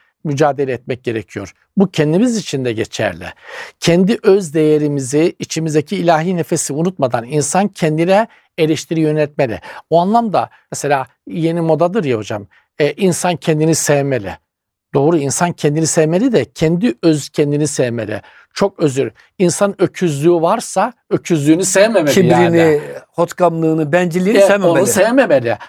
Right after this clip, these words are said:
Speaker 1: Ha,
Speaker 2: Hı.
Speaker 1: ama bunları sevmemesi içindeki ilahi nefesi sevmemesi anlamına da gelmemeli.
Speaker 2: İlla ki.
Speaker 1: Ne yapmalı?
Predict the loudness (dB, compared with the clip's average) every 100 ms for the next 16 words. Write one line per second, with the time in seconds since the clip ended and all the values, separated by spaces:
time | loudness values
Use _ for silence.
0 | -2 0 0 0 -2 -2 -2 0 2 0
1 | -2 0 0 2 0 0 0 -2 -2 -4
2 | -6 -2 0 0 0 -4 0 2 2 0
3 | -4 -2 -2 0 -2 -2 0 2 0 -2
4 | _ _ -6 0 0 0 0 0 0 -2
5 | 0 0 0 2 2 0 -2 0 0 0
6 | -4 -8 -8 -4 -2 2 2 2 2 2
7 | 0 -2 0 2 0